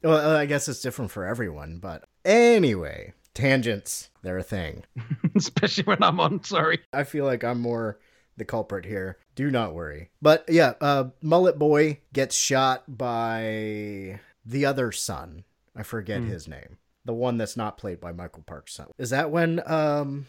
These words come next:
Speaker 2: Well, he sort of sprays the room as he dies, doesn't he? And he takes him out, so it's a mutually assured destruction in that, in that scene.
Speaker 1: Yep, one, one shot from the, the practiced, uh, church member and a lot from Mullet Guy.
Speaker 2: Mm.
Speaker 1: And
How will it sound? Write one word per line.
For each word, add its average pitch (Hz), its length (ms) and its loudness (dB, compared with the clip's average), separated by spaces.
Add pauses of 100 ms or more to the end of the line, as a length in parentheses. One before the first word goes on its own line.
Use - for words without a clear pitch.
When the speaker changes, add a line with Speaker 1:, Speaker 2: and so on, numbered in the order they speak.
Speaker 2:
Well, 170 140 4
he 208 80 4
sort 202 140 2
of 147 60 -2
sprays 165 360 4
the 139 60 -2
room 147 180 2
as 147 180 0
he 135 120 -4
dies, 113 320 -2
doesn't 123 200 -2
he? 107 80 0
And 104 80 -2
he 107 60 -4
takes 117 300 -2
him 123 100 2
out, 104 160 0
so 113 140 -4
it's - 180 -6
a 110 240 0
mutually 120 400 2
assured 113 280 4
destruction 107 540 0
in 98 120 -2
that, 98 280 -4
in 101 140 -2
that 98 180 -4
scene. 101 320 -6 (300)
Speaker 1:
Yep, 180 260 2
one, 165 400 2
one 160 340 0
shot 165 420 0
from 139 280 -2
the, 127 420 -4
the 131 120 -6
practiced, 139 840 -4 (100)
uh, 120 520 -6
church - 320 -6
member 123 420 -4 (500)
and 104 380 -8
a 104 80 -8
lot 104 520 -4 (300)
from 98 380 -8 (300)
Mullet 107 340 -8
Guy. 73 360 -14 (540)
Speaker 2:
Mm. 98 320 0
Speaker 1:
And 104 220 -10